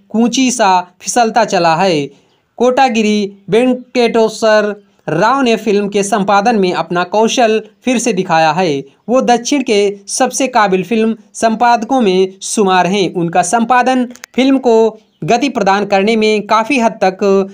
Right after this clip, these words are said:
सफल भी है। एस थामन का पर्स संगीत इसके तेलुगु संस्करण के इति-, हिसाब से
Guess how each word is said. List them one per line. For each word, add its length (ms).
सफल 440
भी 200
है। 380
एस 300
थामन 320
का 280
पर्स 160
संगीत 560
इसके 260
तेलुगु 340
संस्करण 460
के 120
इति-, 400
हिसाब 320
से 420